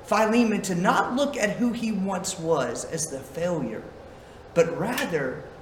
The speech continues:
to look at him who, who he is now. He is redeemed. He is sanctified. He is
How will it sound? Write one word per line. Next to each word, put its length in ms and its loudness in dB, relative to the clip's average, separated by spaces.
to 80 0
look 200 2
at 80 2
him 200 4
who, 180 0
who 220 0
he 200 0
is 240 -2
now. 300 0
He 220 -2
is 180 0
redeemed. 920 -2
He 240 0
is 140 0
sanctified. 880 0
He 160 6
is 240 2